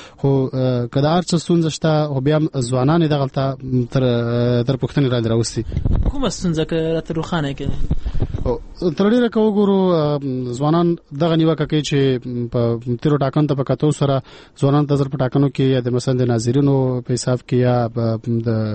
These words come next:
Speaker 1: په ټاکنو په کمیسون کې د ځوانانو د ګمارنې په برخه کې دنده نه ده ورکړل شوې. که وګورو، ځوان هغه قشر ده چې ځوان استعداد لري، ځوان فکر لري، ښه انرژي لري، ښه،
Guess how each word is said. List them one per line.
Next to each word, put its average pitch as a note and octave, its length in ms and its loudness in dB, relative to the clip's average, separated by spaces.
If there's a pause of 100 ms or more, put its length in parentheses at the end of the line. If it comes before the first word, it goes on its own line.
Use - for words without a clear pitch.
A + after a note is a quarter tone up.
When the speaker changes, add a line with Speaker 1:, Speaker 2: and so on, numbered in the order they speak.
(220)
Speaker 1:
په A#2 80 -2
ټاکنو B2+ 300 0
په B2+ 80 -2
کمیسون C3 420 0
کې C#3+ 120 -2
د C3 80 0
ځوانانو B2 300 0
د B2+ 140 2
ګمارنې B2+ 400 2
په C3 80 -6
برخه C3 280 -4
کې C3+ 120 0 (460)
دنده D#3 460 0
نه D#3+ 80 2
ده D#3 80 2
ورکړل B2 360 -2
شوې. A2+ 180 -2 (920)
که D#3 80 2
وګورو، E3+ 520 2
ځوان E3+ 440 2
هغه D#3+ 220 0
قشر D#3+ 300 -2
ده D3 120 0
چې C#3+ 300 0 (240)
ځوان D3+ 240 2
استعداد B2+ 460 -2
لري، A#2 200 0 (420)
ځوان C#3+ 200 2
فکر - 320 -2
لري، A#2+ 340 0 (420)
ښه - 80 -2
انرژي D3 400 0
لري، A#2+ 320 0 (360)
ښه، C#3+ 280 0